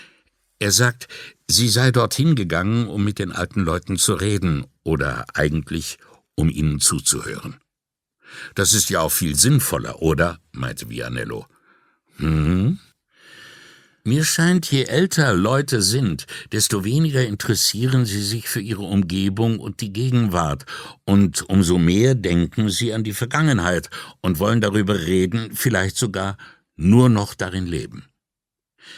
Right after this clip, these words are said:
Vianello verstummte, doch als sein Vorgesetzter schwieg, fuhr er fort. „Auf jeden Fall sind die meisten alten Leute so, die ich kenne oder kannte.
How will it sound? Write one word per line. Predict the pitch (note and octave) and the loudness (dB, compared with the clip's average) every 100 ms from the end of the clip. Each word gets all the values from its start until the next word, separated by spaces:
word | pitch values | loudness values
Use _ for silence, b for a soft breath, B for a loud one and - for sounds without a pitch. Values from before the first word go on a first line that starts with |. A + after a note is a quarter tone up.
| B B - | B B -6
Vianello | G#2+ A#2 B2 C3+ | 0 2 2 0
verstummte, | C3 C#3+ - A#2 G#2 G2+ C#3+ D3+ b b b b | 0 -2 0 2 2 2 -2 -2 b b b b
doch | A#2 - | -4 -4
als | - G#2+ G#2 | -4 -2 0
sein | - G#2 G2 | 0 0 0
Vorgesetzter | - D#3+ G#2+ D#2 F2+ - - G2+ | -2 0 0 -2 -2 -2 -2 -4
schwieg, | - F2 A2 G2 - | -4 -4 -4 -6 -10
fuhr | - G2 | -6 -4
er | G2+ | -4
fort. | G#2 A#2 D#2 C#2 - B B B B B B | -4 -4 -4 -6 -12 B B B B B B
„Auf | F2+ D#2 D#2 | 0 0 2
jeden | G#2 F3+ G3 D#3+ | 2 2 0 -4
Fall | - C#3 C#3 C3 C3 B _ | -4 -4 -2 -4 -6 B _
sind | - G#2+ E2 | -6 -6 -4
die | D#2 | -2
meisten | E2 A#2+ B2+ - B2+ - | 2 2 2 0 -4 -6
alten | - G2 - | -6 -6 -6
Leute | F2+ D#2 F2+ F2+ G2 | -6 -4 -4 -4 -6
so, | D2+ E2+ F2 | -6 -4 -4
die | D#2 C#2 D#2 E2 | -6 -10 -14 -12
ich | D#2 - | -12 -10
kenne | F#2 B1 A1 - B B _ | -10 -8 -10 -16 B B _
oder | C2+ C2+ D2+ | -8 -6 -6
kannte. | - D2+ - | -4 -6 -6